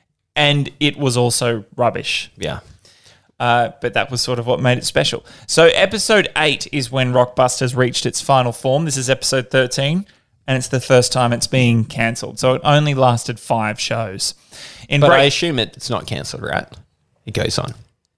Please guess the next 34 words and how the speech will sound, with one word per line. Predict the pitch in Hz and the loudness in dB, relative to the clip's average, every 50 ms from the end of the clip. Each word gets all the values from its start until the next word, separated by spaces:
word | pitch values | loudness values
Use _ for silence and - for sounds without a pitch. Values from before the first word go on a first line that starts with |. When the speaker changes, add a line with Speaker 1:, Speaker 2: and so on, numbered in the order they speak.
| _ | _
Speaker 1:
It | 170 175 135 | -2 0 2
becomes | 143 151 - 151 131 123 117 | 2 2 2 2 2 2 0
the | 113 117 | -2 -2
running | 117 117 113 110 110 | -2 -2 -2 -2 -4
joke | - 107 92 95 - _ _ - | -6 -6 -8 -8 -12 _ _ -2
that | 139 131 | 0 2
Speaker 2:
And | 131 123 127 | 2 2 0
Speaker 1:
it's | 123 | 0
cancelled | - 143 131 120 - - 107 101 | 0 2 2 0 0 -4 -10 -6
every | - 123 | -4 -2
Speaker 2:
and | 127 123 | 0 0
does | 117 135 120 | 0 0 0
Speaker 1:
week. | 127 120 | 0 0
Speaker 2:
it | - 107 | -2 -2
last | 110 107 101 107 110 110 107 - - - - - - - - - - _ _ _ _ | 0 2 2 4 4 2 0 -2 -6 -10 -10 -12 -14 -16 -18 -20 -20 _ _ _ _
the | 120 110 | -4 -4
run | 95 87 92 92 92 92 95 | -2 0 0 0 0 0 -2
of | 95 90 | -4 -6
the | 87 101 | -8 -10
show? | - - - 95 107 147 - - - _ _ _ _ _ _ - | -8 -4 -4 -4 -4 -4 -8 -14 -20 _ _ _ _ _ _ -20
Speaker 1:
Yep. | - - 110 - - _ _ | -16 -14 -12 -12 -14 _ _
Speaker 2:
Yeah, | - - - - | -6 -6 -4 -4
okay. | 101 - - - - _ - - - 147 - - - | -8 -10 -12 -14 -18 _ -12 -10 -10 -8 -8 -6 0
<laughs> | - 139 | 2 4
Speaker 1:
Into | 139 135 127 139 | 4 4 4 2
the | 117 117 | 0 -2
podcast. | - 127 120 - - - - - - - - - | -2 -2 -4 -4 -4 -10 -14 -14 -12 -14 -6 -2
Speaker 2:
Oh, | 127 143 160 170 139 131 | 0 2 2 2 2 0
okay. | 143 113 135 117 - 190 180 160 | 0 0 0 0 2 2 2 4
Speaker 1:
<laughs> | |
So | - - 156 151 139 135 135 - | 4 4 6 8 8 8 6 6
a | - 151 143 | 4 2 2
long | 139 139 135 131 131 131 131 127 127 123 | 2 4 6 6 6 6 4 2 -2 -4
time. | - 127 120 - 113 117 117 | -4 -4 -4 -4 -6 -8 -10